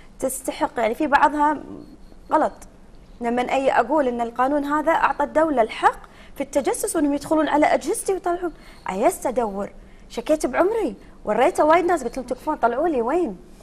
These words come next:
وقمت أكتب أشكرها في التويتر: "الله يخليكم، ساعدوني، كتبوا لي المادة اللي مكتوب إن هذا القانون يعطي الحق لل-، لل-، لل-، للغير،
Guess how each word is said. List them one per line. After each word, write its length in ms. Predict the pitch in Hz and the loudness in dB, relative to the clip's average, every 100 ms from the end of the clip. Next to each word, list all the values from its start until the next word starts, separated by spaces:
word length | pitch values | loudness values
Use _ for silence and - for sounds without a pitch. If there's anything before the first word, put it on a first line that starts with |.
| - | -10
وقمت 320 | - 233 262 - | -4 0 0 0
أكتب 340 | - - 330 | -2 -2 -4
أشكرها 500 | - 233 - 349 302 | -4 -4 -2 0 0
في 120 | 233 | -4
التويتر: 640 | 220 202 - 302 339 254 - | -8 -8 -8 -6 -4 -4 -2
"الله 120 | 254 | -4
يخليكم، 400 | 311 302 254 240 | -2 -4 -4 -4
ساعدوني، 600 | - 330 320 277 240 339 - - - - - | 0 0 2 0 0 -2 -4 -20 -20 -20 -12
كتبوا 340 | 277 262 370 | -10 0 4
لي 180 | 508 453 | 4 6
المادة 460 | 320 320 330 320 381 523 - | 4 4 2 0 -2 -2 -10
اللي 140 | 254 262 | -6 -4
مكتوب 460 | 262 262 - 453 466 - | -4 -6 -4 -4 -4 -6
إن 180 | 262 233 | -6 -6
هذا 300 | 233 320 311 | -6 -4 -4
القانون 560 | 269 277 277 285 349 480 - - - - | -2 -2 0 0 -2 -4 -12 -20 -18 -8
يعطي 380 | 240 359 - 247 | -4 -4 -4 -8
الحق 400 | 233 - 247 226 | -8 -10 -10 -8
لل-، 440 | 214 214 - 226 | -8 -8 -10 -8
لل-، 420 | 220 214 208 - | -8 -8 -10 -6
لل-، 340 | 226 220 - 226 | -6 -6 -8 -8
للغير، 440 | 220 226 330 523 | -6 -2 0 -2